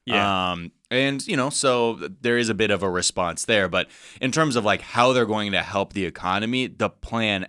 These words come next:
Speaker 2: absolutely does not exist. And he's saying they're gonna meet with G O P leadership. They're even confused what, what's going on.
Speaker 1: Right.
Speaker 2: Um, so that isn't a good sign. And also a lot of economists are like,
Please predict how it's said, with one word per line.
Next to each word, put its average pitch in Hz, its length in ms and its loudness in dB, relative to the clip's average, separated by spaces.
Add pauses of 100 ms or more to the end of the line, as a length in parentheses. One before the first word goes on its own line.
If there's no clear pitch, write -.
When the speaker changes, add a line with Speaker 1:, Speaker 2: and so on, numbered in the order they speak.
(100)
Speaker 2:
absolutely 87 560 0
does 82 180 -8
not 80 200 -6
exist. 80 340 -6
And 85 60 -10
he's 87 120 -4
saying 95 180 0
they're 87 120 -6
gonna 82 160 -8
meet 90 260 -6
with 87 180 -6 (440)
G 98 160 -6
O 92 60 -4
P 98 160 -6
leadership. 98 520 -4 (120)
They're 95 180 -4
even 98 240 -6
confused 92 420 -8
what, 92 120 -6 (180)
what's 95 160 -8
going 95 260 -6
on. 95 320 -6
Speaker 1:
Right. 98 340 -8 (160)
Speaker 2:
Um, 101 380 0
so 110 460 2 (400)
that 180 300 2 (220)
isn't 107 300 -2
a 92 60 -2
good 87 200 -6
sign. 95 320 0
And 123 140 0
also 151 200 2
a - 20 -2
lot 135 160 4
of 117 80 0
economists 123 500 -2
are - 40 -2
like, 101 200 -2